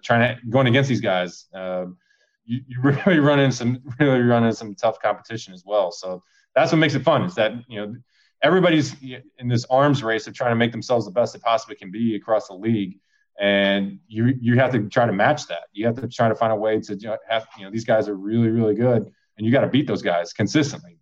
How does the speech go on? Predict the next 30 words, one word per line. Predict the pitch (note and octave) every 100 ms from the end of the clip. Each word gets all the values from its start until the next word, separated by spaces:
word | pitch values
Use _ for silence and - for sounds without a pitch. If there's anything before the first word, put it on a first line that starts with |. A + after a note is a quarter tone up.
| _
you | G2
know, | F#2+ F#2 F#2
year | A#2+ B2+ B2+
in, | A2+ G2 F#2+
year | A#2 A2+
out. | G2+ F2 F2+
And | G2 - _
you | A#2+
might | D3 D3+ C#3+
think | D3+ C#3
you |
might | C3+ C#3
have | A#2+
done | C#3
it | C3+
for | C#3 A#2+
a |
few | C3+
years, | B2+ C3+ C#3 C#3
but | C3+ -
the | A2
next | A#2 A#2
wave, | A#2 A#2+ A#2 A#2
the | A2
next | A#2+ B2+ -
generation | A2+ A#2+ B2 A#2 A2+
of | G#2
kids | B2 A#2
coming | A2+ A2+
up, | A#2 A#2